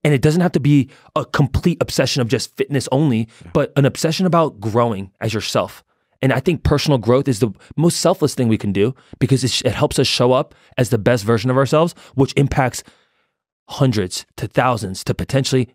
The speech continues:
Speaker 1: millions.
Speaker 2: Yeah. And you are the light. Like, you have a light within you that people can feel when they're in your orbit or just feel when they're interacting with you.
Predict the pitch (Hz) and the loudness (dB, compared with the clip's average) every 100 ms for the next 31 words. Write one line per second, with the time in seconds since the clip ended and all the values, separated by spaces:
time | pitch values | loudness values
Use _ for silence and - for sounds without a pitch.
0 | _ 113 104 87 85 - - _ _ 101 | _ 0 0 -4 -10 -16 -20 _ _ -14
1 | 98 87 _ - 117 113 - 123 151 117 | -14 -16 _ -6 -4 -4 -2 2 2 2
2 | 95 92 101 - _ _ _ _ - 110 | -2 -4 -6 -8 _ _ _ _ -4 -4
3 | - - 107 139 175 139 131 127 104 98 | -4 -14 -2 2 4 4 2 2 0 0
4 | 110 117 - 107 107 110 131 151 - - | 0 0 -2 -2 -2 0 -2 -2 -8 -4
5 | 113 - 156 147 - 92 - 131 123 78 | -2 0 -2 -2 -4 -8 -8 -2 -2 -2
6 | _ _ _ _ 127 123 117 139 135 127 | _ _ _ _ 0 2 2 2 2 2
7 | 113 120 113 113 107 123 - - 151 147 | 4 2 2 0 0 -2 -8 -4 2 2
8 | 117 117 120 117 - 123 107 117 - 98 | 2 2 2 2 2 2 2 -2 -4 -6
9 | 92 87 | -6 -8